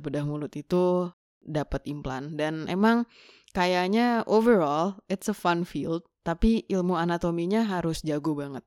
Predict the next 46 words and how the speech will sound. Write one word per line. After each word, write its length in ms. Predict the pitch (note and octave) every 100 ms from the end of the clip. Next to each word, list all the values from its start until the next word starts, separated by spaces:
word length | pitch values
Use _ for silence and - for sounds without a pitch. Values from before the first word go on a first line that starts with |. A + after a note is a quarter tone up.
| _ - - - _
Kemudian, 760 | - F3 F3+ F3+ A3+ B3+ B3+ B3 _ _ _ -
eh, 260 | E3+ D#3+ D#3+
yang 160 | E3 E3
gue 80 | E3
perhatiin 480 | D#3+ D#3 D#3+ D#3+
juga, 320 | D#3 D3 G3 A3+
nyalinya 400 | F#3 F3 F3 F#3+
tuh 80 | G#3+
juga 240 | G#3+ E3+ D3+
harus 120 | D#3
gede. 360 | D3 C#3 - -
Tapi 320 | - F#3+ C4+
at 80 | A#3
the 80 | G#3
same 240 | A3 A3
time, 240 | G#3 C3+ D3+
your 200 | D3+ E3+
hands 280 | G3 G3 F3+
gotta 160 | E3+
be 80 | D#3+
good 240 | C#3+ D#3+
and 160 | D3 D3
steady. 440 | - C3+ - C#3 - _ _ _
Like 240 | - E3 F3+
any 240 | F#3 F#3+
other 400 | F3 F3 D#3+ D3
dental 320 | - E3+ E3+
procedures, 640 | E3+ F3 - E3+ D#3+ E3 E3
of 80 | -
course. 320 | E3 E3 -
Cuman, 320 | E3 F3 F3+ - - - _
eh, 560 | D#3+ D#3 D3 D3 C#3+ C#3
apa 240 | D#3 D3
ya, 120 | D3 D3+
kayak 240 | D3+ -
extra 240 | - F3+
care 320 | E3 - F3 E3
gitulah 240 | E3+ E3+
di 80 | D#3
sini. 320 | D#3+ D3+ D3 C#3+
Bertenaga, 640 | - F#3 F#3 F3+ F#3+ A3
tapi 240 | A3 A#3 A3+
tenaga 320 | G3 F3 E3+
itu 160 | E3+
harus 240 | G3+ F#3+ -
halus. 720 | D#3 D3+ C3+ - - - -